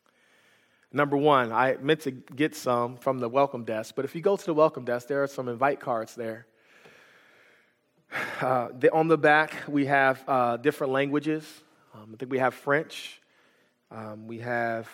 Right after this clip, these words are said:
um, Swahili, we have Arabic. If you have,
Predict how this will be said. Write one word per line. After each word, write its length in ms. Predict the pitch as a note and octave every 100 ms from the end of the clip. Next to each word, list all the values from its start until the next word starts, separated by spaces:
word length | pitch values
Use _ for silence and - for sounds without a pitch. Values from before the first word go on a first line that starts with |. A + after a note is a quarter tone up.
| -
um, 240 | A#2 A2
Swahili, 680 | A2+ B2 A2+ C#3+ C#3+ D#3 D#3 - _ _ - -
we 80 | A#2+
have 120 | A2 -
Arabic. 460 | C3 C#3+ E3 - - _ _ _ _ _ _ _ _ _
If 100 | A2+
you 100 | C#3 E3+
have, 300 | D#3+ D#3